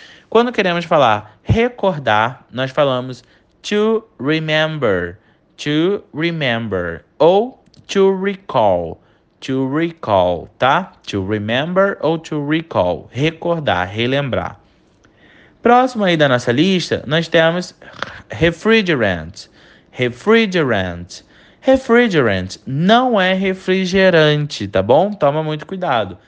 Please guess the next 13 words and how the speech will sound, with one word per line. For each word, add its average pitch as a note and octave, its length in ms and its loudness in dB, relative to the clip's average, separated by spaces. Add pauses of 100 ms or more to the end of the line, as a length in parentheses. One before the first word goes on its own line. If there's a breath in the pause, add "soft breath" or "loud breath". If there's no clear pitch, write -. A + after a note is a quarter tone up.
(220 soft breath)
Refrigerant C3 920 -4
é D3 100 2
uma E3+ 200 -2
substância F3 1120 -4
usada E3 440 0
em E3+ 80 -4
aparelhos, D3+ 840 0
tá? B2+ 180 2
Pra C3+ 140 0
deixar B2+ 320 -4
gelado. A2 800 -2 (220 soft breath)
Refrigerant, C3 1200 -4
tá? D#3+ 320 0